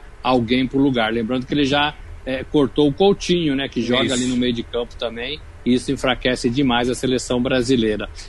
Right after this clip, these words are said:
Speaker 1: É, eu tô pra dizer que o Neymar não vai fazer essas partidas. Tomara que eu
Speaker 2: Também
Speaker 1: esteja
Speaker 2: tô
Speaker 1: errado.
Speaker 2: achando, também tô achando. É, com esses resultados, o... o Manchester United lidera o grupo com seis pontos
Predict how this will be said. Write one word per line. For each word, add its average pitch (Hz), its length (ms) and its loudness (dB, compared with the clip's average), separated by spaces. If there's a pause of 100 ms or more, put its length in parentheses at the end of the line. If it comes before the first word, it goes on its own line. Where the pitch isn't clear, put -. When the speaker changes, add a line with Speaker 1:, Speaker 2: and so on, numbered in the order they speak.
(120)
Speaker 1:
É, 120 240 2
eu 127 80 4
tô 143 180 2
pra 151 120 2
dizer 139 300 4
que 151 80 -2
o 151 40 4
Neymar 160 320 0
não 190 160 4
vai 143 280 4
fazer 151 280 -4
essas 151 280 -6
partidas. 151 580 -2
Tomara 139 500 -2
que 156 120 -6
eu 147 60 -2
Speaker 2:
Também 117 240 0
Speaker 1:
esteja 123 160 4
Speaker 2:
tô 139 60 8
Speaker 1:
errado. 117 120 2
Speaker 2:
achando, 101 420 -2 (200)
também 104 280 -4
tô 120 140 -4
achando. 104 380 -4 (380)
É, 117 200 4
com 135 240 4
esses 127 240 2
resultados, 143 1040 6
o... 120 840 0 (680)
o 120 40 -12
Manchester 127 580 4
United 113 480 0
lidera 120 520 2
o 131 40 2
grupo 113 260 -6
com 117 120 -8
seis 139 260 -2
pontos 156 460 -2